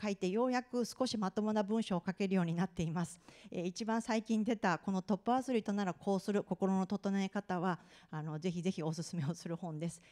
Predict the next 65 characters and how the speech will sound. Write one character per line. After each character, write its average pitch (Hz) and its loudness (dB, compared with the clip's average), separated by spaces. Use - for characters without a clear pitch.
え 151 -4
ー、 151 -2
お 151 -4
読 160 -2
み 156 -4
い 143 -10
た 151 -6
だ 143 -8
け 208 -8
れ 240 -2
ば 240 2
大 160 -2
変 143 -2
嬉 135 -4
し - -16
く 131 -8
思 131 -6
い 120 -8
ま 170 0
す。 - -18
以 269 0
上、 233 4
え 143 -2
ー、 - -8
田 160 -6
中 147 -6
ウ 151 -2
ル 143 -4
ヴ 139 -6
ェ 135 -4
宮 151 -2
子 151 -6
か 160 -6
ら 147 -4
の、 196 0
え 143 -12
ー、 - -20
も 147 -2
の 131 -4
で 127 -6
し - -10
た。 214 2
ま 208 -4
た - -2
後 208 -2
で 165 -2
お 147 -8
目 156 -4
に 151 -8
か - -14
か 151 -8
り 147 -8
ま 147 -6
す。 - -14
あ - -12
り 156 -6
が 143 -8
と 139 -10
う - -10
ご 135 -8
ざ 139 -6
い 135 -8
ま 139 -10
し - -12
た。 139 -10